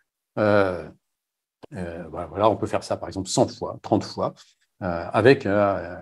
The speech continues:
une itération au niveau de, une, une K-fold itération, euh, sur le, pour, euh, ce, ce, au, au niveau de, de nos données. Donc ça, ça c'est, là, on est quelque chose de,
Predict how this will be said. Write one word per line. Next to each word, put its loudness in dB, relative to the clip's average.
une 4
itération 2
au 4
niveau 8
de, 0
une, 4
une 2
K-fold 6
itération, -2
euh, 6
sur 2
le, 2
pour, 4
euh, 0
ce, 0
ce, -6
au, 4
au 6
niveau 10
de, 10
de 8
nos 10
données. 4
Donc 8
ça, 12
ça 4
c'est, -6
là, 6
on -8
est -12
quelque -10
chose -2
de, -6